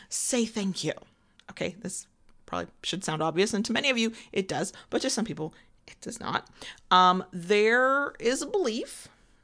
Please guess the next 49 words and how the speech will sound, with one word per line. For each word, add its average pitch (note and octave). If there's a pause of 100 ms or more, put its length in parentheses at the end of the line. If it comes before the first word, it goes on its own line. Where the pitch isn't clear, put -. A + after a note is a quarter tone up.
(160)
one B3
that D3
we -
disagree A#3+
with, F3+
that -
you A3+
don't B3+
have -
to G3
say E3
thank D#3+
you C#3+
in D#3
D -
S. - (420)
Um, C#3
the F3+
thinking F#3+
being E3+
that E3
the G3+
dominant C#4
tells E3+
the E3+
submissive A3
what G#3+
to A3
do, C4+
and G3+
the G3
sub G#3+
does C#4
it, A#3
and F#3
so -
why F#3+
should B3+
they A#3
get A#3
a -
thank A3+
you? - (380)
They F#3
were A3
told C4+ (120)
to -
do D3
it. -